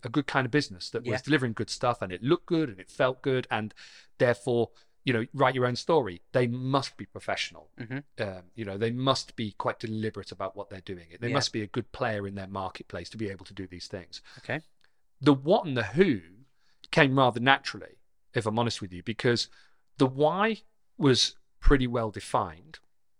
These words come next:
Speaker 1: And then the what we expected to happen, and I suppose the who and the how of that, was like, well, if we expect to have people appreciating, um, a product, a property,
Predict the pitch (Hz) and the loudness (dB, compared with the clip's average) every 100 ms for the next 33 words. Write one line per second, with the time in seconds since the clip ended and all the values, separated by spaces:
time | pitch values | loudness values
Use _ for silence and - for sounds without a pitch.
0 | _ _ _ - - 120 131 131 127 127 | _ _ _ -20 -6 0 2 4 2 6
1 | 165 160 139 - 147 - 120 - - - | 6 6 0 0 -2 -2 -6 -6 -6 -4
2 | 131 - 98 107 104 107 117 101 104 110 | -6 -6 -8 -8 -8 -6 -4 -6 -6 -8
3 | 98 98 113 95 92 - 90 135 - - | -8 -8 -8 -8 -16 -16 -12 -12 -12 -20
4 | - _ _ - 127 131 127 127 151 - | -20 _ _ -2 2 2 2 2 0 -2
5 | 196 190 175 156 - - 156 143 - - | -4 -4 -4 -8 -8 -2 0 0 -4 -12
6 | _ _ _ - 143 127 117 123 - 135 | _ _ _ 0 2 2 2 0 0 -4
7 | 127 113 - - 131 - - 113 101 98 | -4 -6 -8 -6 -4 -2 -2 -2 -6 -6
8 | 110 98 95 - _ _ _ - 101 90 | -6 -8 -10 -20 _ _ _ -10 -10 -10
9 | 90 87 _ - - - 104 101 120 - | -18 -20 _ -8 -2 6 6 4 -4 -6
10 | - - 92 95 - 82 95 | -14 -12 -12 -12 -14 -16 -20